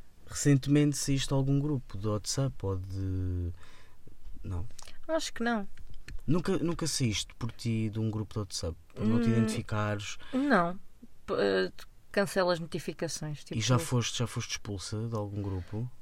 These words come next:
Speaker 2: Não. A única coisa que aconteceu, imagina, é que eu tive um casamento em junho e a, e a noiva estava sempre a mandar, eh, fazia em grupos para explicar como é que seria, tá, tá, tá.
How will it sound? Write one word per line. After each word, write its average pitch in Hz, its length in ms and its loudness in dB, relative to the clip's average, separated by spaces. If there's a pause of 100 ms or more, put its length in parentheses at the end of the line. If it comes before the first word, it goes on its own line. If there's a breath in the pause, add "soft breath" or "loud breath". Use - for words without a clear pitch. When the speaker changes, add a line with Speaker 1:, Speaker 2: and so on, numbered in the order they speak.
(160)
Speaker 2:
Não. 170 300 -2 (380 soft breath)
A 208 80 6
única 214 480 4
coisa 208 260 4
que 202 80 -2
aconteceu, 202 400 2
imagina, 180 420 0
é 165 300 -2
que - 160 -4
eu 190 40 2
tive 190 180 0
um 190 60 0
casamento 180 460 -2
em 190 120 0
junho 220 420 0 (420 loud breath)
e 202 180 8
a, 180 640 4
e 180 160 0
a 180 40 2
noiva 185 520 0
estava 170 260 0
sempre 175 240 -2
a - 20 0
mandar, 170 500 4
eh, 170 360 -4 (560 soft breath)
fazia 285 320 2
em 277 80 2
grupos 302 380 4
para - 120 0
explicar 277 520 8
como 208 160 0
é 185 40 0
que - 100 -8
seria, 269 380 6
tá, 208 140 0
tá, 214 140 0
tá. 277 280 6